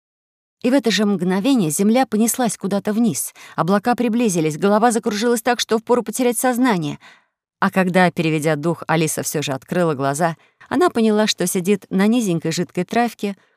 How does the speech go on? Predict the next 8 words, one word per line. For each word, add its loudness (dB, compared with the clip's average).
у 0
ног 4
высокого, -2
стройного 2
чернобрового 0
мужчины -4
в -20
комбинезоне, -2